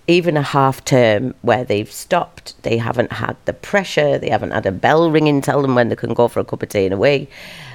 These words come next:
They get back to work and they don't feel it. What about you? How do you feel on a morning when you're going into work? Okay, this is the key. You can listen to as much positive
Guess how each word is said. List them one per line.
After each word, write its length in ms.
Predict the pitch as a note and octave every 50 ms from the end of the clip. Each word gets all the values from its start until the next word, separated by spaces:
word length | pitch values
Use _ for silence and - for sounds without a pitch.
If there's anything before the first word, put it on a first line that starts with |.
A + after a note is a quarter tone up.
| - -
They 200 | A#2+ C#3 C#3+ -
get 340 | - - G3+ A3+ - -
back 200 | - D#3 - -
to 120 | - - B2
work 240 | C3 C3 B2 - -
and 140 | - D3 C#3
they 100 | C#3 C#3
don't 240 | C3 C3 B2+ - -
feel 240 | - - A#2+ A#2 A2+
it. 140 | G#2 - -
What 160 | E3 E3 -
about 280 | - F3+ E3+ D#3+ -
you? 180 | - C3 A#2+ B2+
How 200 | A#2+ C3+ D#3 D#3+
do 120 | D3 D3+
you 200 | D3+ C#3+ C3 C3
feel 440 | B2+ - - B2 B2 B2 B2+ B2 - - - - - - - - -
on 160 | D#3 D#3+ D#3+
a 60 | E3+ D#3+
morning 580 | D3+ C#3 C3 B2 B2 B2 A#2+ A2+ G#2+ A2 - -
when 160 | - C3 B2
you're 100 | B2 B2+
going 320 | B2+ C3 A2+ A2+ A#2+ A2+ A#2+
into 320 | A#2+ A#2+ A#2+ - - B2+
work? 500 | A#2 A#2 G2+ F2 - G1+ - - - - -
Okay, 360 | A#2 A2 - B2+ A#2+ A#2 B2
this 260 | B2+ - F3 E3+ -
is 140 | F#3+ F3+ -
the 100 | - D#3
key. 420 | - - - C3+ A#2+ G2+ E2 - - - - - - - - -
You 60 | -
can 260 | F3 E3 E3+ E3+ F3+
listen 320 | F#3+ F#3+ - - G3+ G3
to 220 | F#3 - - D#3+ D#3+
as 100 | D#3 -
much 240 | E3 D#3 - - -
positive 640 | - - D#3 - - D3+ - - - C#3 C3+ C3+